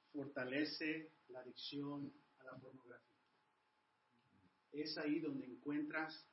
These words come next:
tu, eh, ah, tu, tu, tu ánimo. Es en esa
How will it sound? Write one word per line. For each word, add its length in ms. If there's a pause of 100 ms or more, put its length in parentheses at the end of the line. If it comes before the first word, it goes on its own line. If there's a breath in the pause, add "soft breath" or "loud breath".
(880)
tu, 460 (720)
eh, 420
ah, 320 (160)
tu, 260
tu, 220
tu 220
ánimo. 320 (1900)
Es 320
en 120
esa 360